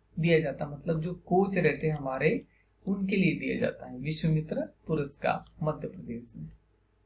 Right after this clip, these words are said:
डिटेल में देख लेते हैं। विश्वमित्र पुरस्कार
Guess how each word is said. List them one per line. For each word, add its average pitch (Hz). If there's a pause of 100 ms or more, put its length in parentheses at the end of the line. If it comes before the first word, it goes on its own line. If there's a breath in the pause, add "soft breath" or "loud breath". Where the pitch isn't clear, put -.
(2250 loud breath)
डिटेल 185
में 190
देख 185
लेते 180
हैं। 233 (300)
विश्वमित्र 240
पुरस्कार 160